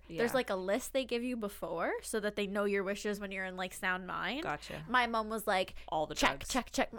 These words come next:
Speaker 1: Like, I remember her specifically, like, drawing a happy face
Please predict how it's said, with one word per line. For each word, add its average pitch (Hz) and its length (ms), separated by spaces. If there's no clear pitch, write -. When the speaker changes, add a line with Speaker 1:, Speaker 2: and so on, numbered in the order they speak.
Speaker 1:
Like, 240 200
I 220 60
remember 226 440
her 277 240
specifically, 220 520
like, 226 180
drawing 208 300
a 202 60
happy 190 400
face 294 520